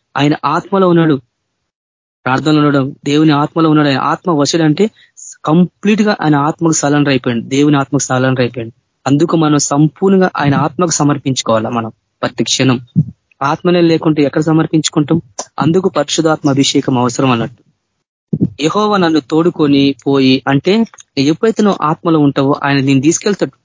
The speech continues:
నీకు చూపిస్తాడు ఈ లోకంలో ఎట్టుందో. ఆయన ఆత్మ కలిగిన వాళ్ళమైతే మనము ఏ సంఘంలో ఏ రీతిగా ఉంది, ఈ లోక వ్యవస్థ ఏ రీతిగా ఉంది, నీకు చూపిస్తాడు దేవుడు, తప్పక చూపిస్తాడు. ఎందుకు తెలుసా?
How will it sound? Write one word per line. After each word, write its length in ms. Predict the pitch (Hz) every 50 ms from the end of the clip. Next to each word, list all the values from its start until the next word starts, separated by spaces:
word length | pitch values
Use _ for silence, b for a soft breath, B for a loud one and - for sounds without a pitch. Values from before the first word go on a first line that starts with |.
| _ _ _ _ _ 143
నీకు 160 | 143 139 - - -
చూపిస్తాడు 420 | 196 - 214 - - - 170 131 - - - - - - _ _ _ - -
ఈ 60 | 135 123
లోకంలో 400 | 131 143 147 - 160 151 143 135
ఎట్టుందో. 400 | - - 160 147 143 135 123 - _ _ _ _ _ _ _ _ -
ఆయన 220 | 135 139 139 139 - -
ఆత్మ 340 | 147 165 180 - - 185 165
కలిగిన 320 | 165 156 156 151 151 143
వాళ్ళమైతే 500 | 139 139 135 131 131 127 123 123 - 131
మనము 480 | 120 117 113 117 113 113 127 160 196 - _ _ _ _ _ _ _ _ _ - -
ఏ 120 | 143 165
సంఘంలో 440 | 170 - 160 156 156 156 151 151 143
ఏ 140 | 135 139 147
రీతిగా 300 | 156 160 - - 139 135
ఉంది, 280 | 131 131 135 135 - -
ఈ 60 | 139
లోక 240 | 131 135 147 - -
వ్యవస్థ 360 | 147 139 135 147 143 - -
ఏ 60 | 143 139
రీతిగా 280 | 139 135 - 131 131
ఉంది, 120 | 131 143 147
నీకు 260 | 143 135 - - 196
చూపిస్తాడు 340 | 180 - - - - 165 135
దేవుడు, 240 | 135 139 135 131
తప్పక 460 | - 143 139 - _ - 185 202 165 160
చూపిస్తాడు. 440 | 143 135 139 - - - 110 - - _ _ _ _ _ _ _ _ - 139
ఎందుకు 220 | 156 185 208 202
తెలుసా? 420 | 170 143 135 - - 151 165 196